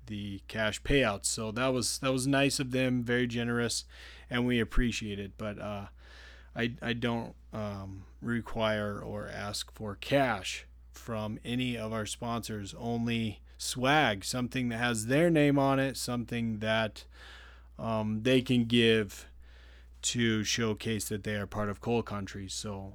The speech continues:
um, that's something that I do, is I don't ask for cash from my sponsors, and, um, and, and that's what I'll continue to do. So anyways, five hundred dollars will go to the hundred thirty-six milers. This year we had eleven.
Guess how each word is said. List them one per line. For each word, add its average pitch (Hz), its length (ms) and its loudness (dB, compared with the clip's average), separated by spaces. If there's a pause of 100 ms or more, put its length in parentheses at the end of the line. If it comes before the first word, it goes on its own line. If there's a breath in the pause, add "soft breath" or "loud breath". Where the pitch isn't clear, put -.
um, 101 180 -8
that's 127 220 0
something 151 340 4
that 131 140 4
I 127 100 4
do, 127 300 2
is 117 120 0
I 117 80 2
don't 127 220 2
ask 123 180 2
for 117 120 -6
cash 113 460 -2
from 113 260 -6
my 107 240 -6
sponsors, 104 720 -8
and, 101 400 -8
um, 50 480 -10 (1080 loud breath)
and, - 300 -10
and 107 200 -8
that's 110 260 -6
what 110 80 -2
I'll 101 80 0
continue 107 500 -4
to 107 140 -6
do. 113 200 4
So 131 260 6
anyways, 147 520 8 (420)
five 165 260 0
hundred 180 200 2
dollars 147 500 8
will 156 340 2
go 135 300 6
to 135 180 0
the 127 120 2
hundred 139 400 2
thirty-six 131 600 -2
milers. 117 560 -4
This 156 260 4
year 156 120 4
we 139 120 4
had 123 180 0
eleven. 120 580 6